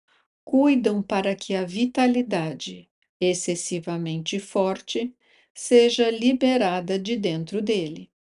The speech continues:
Eles se tornam, assim,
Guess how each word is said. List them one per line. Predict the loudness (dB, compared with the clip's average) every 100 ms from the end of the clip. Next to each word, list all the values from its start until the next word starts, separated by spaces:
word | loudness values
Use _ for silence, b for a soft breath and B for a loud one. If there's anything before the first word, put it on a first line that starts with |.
| _ _ _ _ b _ _ _ _
Eles | 0 0 -4
se | -6 -6
tornam, | 0 0 0 -2 -8 -6
assim, | -6 -6 -6 -6 -8